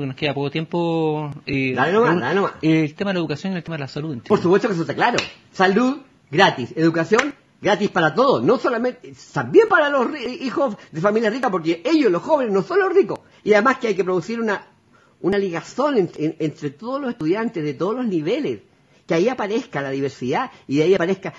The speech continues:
Speaker 2: como está apareciendo, una nueva señal en este país. Gracias a los jóvenes estamos en esto, gracias también a esta irrupción que se produjo con el cuarenta, con los cuarenta años del golpe, que apareció el lenguaje clarito que eso fue una dictadura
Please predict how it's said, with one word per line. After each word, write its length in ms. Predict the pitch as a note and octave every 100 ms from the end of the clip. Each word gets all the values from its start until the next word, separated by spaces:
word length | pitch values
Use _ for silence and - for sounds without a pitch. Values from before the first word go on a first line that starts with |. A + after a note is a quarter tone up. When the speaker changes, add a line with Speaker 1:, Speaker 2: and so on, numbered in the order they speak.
| -
Speaker 2:
como 160 | F3 D#3
está 160 | A3+
apareciendo, 500 | A3+ E3 - G2+ G2+
una 140 | A2 B2
nueva 240 | G#3 G#3+
señal 320 | - D#3 D3+
en 100 | C#3+
este 180 | C3+ A#2+
país. 280 | G#2 F#2+ F2+ _ _ _
Gracias 320 | C3+ E3+ E3+ D3
a 60 |
los 100 | C3
jóvenes 480 | - F3 G#3 A3+ G#3
estamos 300 | E3+ D#3+ D3+
en 80 | D3+
esto, 300 | D#3+ - - - -
gracias 260 | D#3+ E3+ D#3+
también 460 | A2+ A2+ A#3 F#3 - - -
a 100 | C#3
esta 140 | -
irrupción 560 | D#3 C3 A#2 - A3 C#4
que 120 | A3
se 120 | F#3 D3+
produjo 540 | A2+ D3 G3 - A#2+
con 120 | A#2
el 100 | G#2+
cuarenta, 400 | - B2 F#3+ - - _
con 120 | C3
los 100 | B2
cuarenta 380 | - C#3+ F3 D3
años 260 | E3+ A#3+ D3+
del 160 | G#2+
golpe, 460 | F#2+ E3 F4+ - C#3+
que 80 | C3+
apareció 260 | A#2+ -
el 80 | G3
lenguaje 380 | F#3+ D#3 G3 F3+
clarito 340 | C#3+ F3+ E3+
que 60 | D#3
eso 160 | E3+ D3
fue 140 | E3+
una 80 | F3+
dictadura 520 | E3 F#3+ A3+ E3